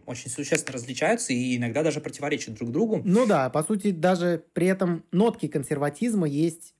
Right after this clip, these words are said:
Speaker 2: во многих теориях, то есть консерватизм присутствует и среди либертарианцев, даже среди коммунистов. Поэтому в целом консерватизм, он очень многогранный, и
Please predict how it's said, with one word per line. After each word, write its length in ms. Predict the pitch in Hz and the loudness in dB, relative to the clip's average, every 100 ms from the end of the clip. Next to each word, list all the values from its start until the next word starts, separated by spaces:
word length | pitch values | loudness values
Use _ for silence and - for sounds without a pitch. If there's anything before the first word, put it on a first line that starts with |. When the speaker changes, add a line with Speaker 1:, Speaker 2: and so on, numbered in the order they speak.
| - | -4
Speaker 2:
во 140 | 147 | 0
многих 340 | 160 180 165 - | 2 2 0 0
теориях, 420 | 220 214 131 - | 2 2 2 -4
то 120 | 131 | -6
есть 380 | 120 - - - | -6 -8 -20 -6
консерватизм 600 | 151 127 156 160 214 175 | -4 -2 0 0 0 -2
присутствует 680 | 156 156 160 185 - 135 123 | 0 -2 0 -2 -2 -6 -2
и 140 | 151 135 | -2 0
среди 300 | 170 175 160 | 0 2 2
либертарианцев, 800 | 147 143 143 139 156 180 170 147 | 2 0 -2 0 2 2 -2 -6
даже 260 | 139 135 127 | -4 -4 -6
среди 320 | 139 139 135 | -10 -10 -8
коммунистов. 680 | - 135 131 165 185 - - _ - - - - | -6 -4 0 0 0 -2 -18 _ -20 -20 -20 -12
Поэтому 540 | 131 135 151 156 156 147 | -2 0 0 0 0 -2
в 180 | - - | -4 0
целом 480 | 202 233 220 208 | 2 2 2 0
консерватизм, 920 | 185 165 156 160 160 160 208 190 185 - | 0 -2 0 0 0 0 0 2 0 0
он 320 | 156 165 - - | 0 0 -2 2
очень 320 | 208 208 143 | 2 2 -4
многогранный, 760 | 131 127 120 143 254 254 107 - _ _ | -4 -4 -2 2 2 0 -8 -10 _ _
и 480 | 143 151 208 247 240 | -6 -2 -2 -4 -8